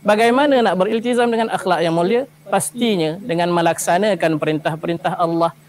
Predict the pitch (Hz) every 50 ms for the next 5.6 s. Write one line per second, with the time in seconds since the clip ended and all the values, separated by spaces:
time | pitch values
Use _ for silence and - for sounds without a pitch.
0 | - - - 196 214 196 202 202 208 208 208 208 220 214 208 190 - 180 165 160
1 | 151 147 147 151 160 175 180 180 185 180 185 185 185 190 190 202 196 185 185 180
2 | - - - - - - 180 180 180 185 190 185 180 180 180 185 185 226 226 214
3 | 202 170 - 214 180 170 160 165 180 175 - - 277 285 277 247 214 185 170 -
4 | 226 220 202 196 190 190 202 214 214 196 185 208 190 202 196 190 190 175 180 185
5 | 175 170 151 - 156 139 135 135 160 220 285